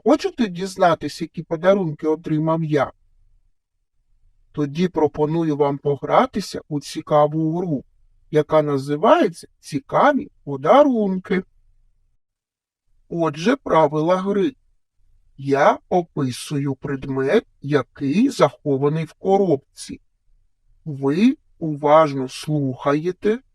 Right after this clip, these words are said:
логічно думаєте та даєте правильну відповідь. Цей предмет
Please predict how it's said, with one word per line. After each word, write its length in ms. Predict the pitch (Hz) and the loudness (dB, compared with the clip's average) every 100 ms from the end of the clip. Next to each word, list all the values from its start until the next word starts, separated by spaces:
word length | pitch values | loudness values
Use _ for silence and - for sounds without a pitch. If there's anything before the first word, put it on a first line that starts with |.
| _ _ _ _ _ - | _ _ _ _ _ -4
логічно 920 | 156 180 196 202 233 202 - 151 147 | 2 2 2 -2 -4 -4 -2 0 0
думаєте 1120 | 135 156 156 147 143 151 156 190 - 220 247 269 _ _ _ _ _ _ - | -2 -6 -4 -2 0 0 0 -2 0 2 2 -4 _ _ _ _ _ _ -2
та 140 | 160 | 0
даєте 600 | 156 151 147 190 277 - | 2 0 2 0 0 -2
правильну 720 | - 147 139 143 156 165 170 | -4 -4 -2 -2 -2 -4 -4
відповідь. 680 | 156 156 - - - - - _ _ _ _ _ _ _ _ _ _ _ _ _ _ _ _ _ _ - | -2 -2 -4 -4 -8 -8 -14 _ _ _ _ _ _ _ _ _ _ _ _ _ _ _ _ _ _ -10
Цей 280 | - 185 | 0 0
предмет 580 | 180 151 143 151 151 262 | 0 -6 -4 -2 2 2